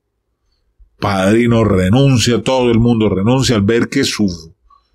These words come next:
sus nombres van a ser anotados en la lista de la Interpol. La única manera de ellos poder salir del país es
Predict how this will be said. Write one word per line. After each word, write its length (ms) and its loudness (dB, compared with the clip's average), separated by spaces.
sus 420 -2
nombres 420 0
van 200 0
a 80 -2
ser 180 0
anotados 560 0
en 180 0
la 120 -2
lista 320 0
de 140 2
la 100 0
Interpol. 760 -2
La 120 -2
única 380 0
manera 300 0
de 60 2
ellos 160 0
poder 280 -2
salir 360 -2
del 200 -2
país 640 -2
es 600 -4